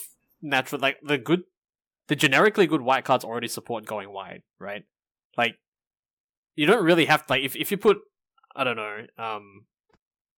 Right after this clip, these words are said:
any of these other cards in your deck, you have to do a little bit of work probably. But with, like, uh, Restless Prairie, like, I don't know, what do I have to do? Play Wedding Announcement and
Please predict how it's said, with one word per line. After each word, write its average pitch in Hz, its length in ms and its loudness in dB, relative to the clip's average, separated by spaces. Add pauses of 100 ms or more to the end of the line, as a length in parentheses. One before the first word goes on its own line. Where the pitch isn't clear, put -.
(120)
any 131 140 4
of 127 60 -2
these 120 160 -4
other 120 160 -2
cards 120 260 2
in 117 40 -10
your 110 80 -6
deck, 110 100 -6
you 117 80 -2
have 123 80 -4
to 131 80 -16
do 123 100 -6
a 107 80 -8
little 113 160 -4
bit 104 100 -8
of 98 80 -10
work 98 220 -16
probably. 98 540 -16 (280)
But 120 60 -6
with, 131 120 -2
like, 135 200 2 (340)
uh, 127 440 0
Restless 143 480 -4 (240)
Prairie, 123 420 -4
like, 123 260 -4 (520)
I 120 60 0
don't 123 120 -2
know, 117 180 -8
what 131 140 -4
do 139 80 0
I 123 60 4
have 127 100 0
to 110 80 -12
do? 143 140 -6
Play - 160 -6
Wedding 120 300 -6
Announcement 120 440 -4
and 104 140 -10